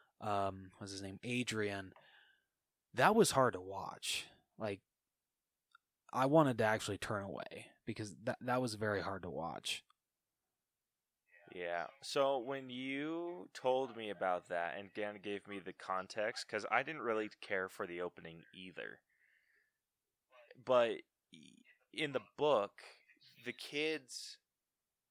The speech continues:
Speaker 2: are from, like, the sixties, right?
Speaker 1: Yeah, so,
Speaker 2: Or,
Speaker 1: well
Speaker 2: like, from the, like, the original. So, and
Speaker 1: Yeah.
Speaker 2: then twenty-seven years later would put it in, like,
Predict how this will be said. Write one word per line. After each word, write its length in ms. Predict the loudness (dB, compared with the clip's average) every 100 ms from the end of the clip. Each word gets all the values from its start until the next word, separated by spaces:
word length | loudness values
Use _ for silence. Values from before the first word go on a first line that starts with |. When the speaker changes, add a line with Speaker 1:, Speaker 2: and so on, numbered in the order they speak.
| -18 -14 -14 -4
Speaker 2:
are 500 | 4 6 8 6 2
from, 420 | -2 -2 0 0 -2
like, 160 | -4 -4
the 80 | -8
sixties, 840 | -6 -4 -4 -4 -6 -12 -14 -12
right? 420 | -4 0 0 -4 -10 _ _ _ _ _ _ _ _ _ _ _ _ _ _ -20
Speaker 1:
Yeah, 560 | -8 4 10 10 10
so, 220 | 6 4 6
Speaker 2:
Or, 140 | 8
Speaker 1:
well 80 | 8
Speaker 2:
like, 100 | 6 4
from 220 | 2 2
the, 160 | 0 -4 -2
like, 180 | -2 0
the 100 | -2
original. 540 | 2 2 2 -6 -6 -6 -14 -16
So, 300 | 0 6 6
and 160 | 6 4
Speaker 1:
Yeah. 100 | 2
Speaker 2:
then 80 |
twenty-seven 560 | 0 -4 -4 0 0 0
years 260 | -4 -4 0
later 340 | 2 4 4
would 160 | 0 -2
put 200 | 0 0
it 140 | -2
in, 160 | -6 -6
like, 240 | -4 -4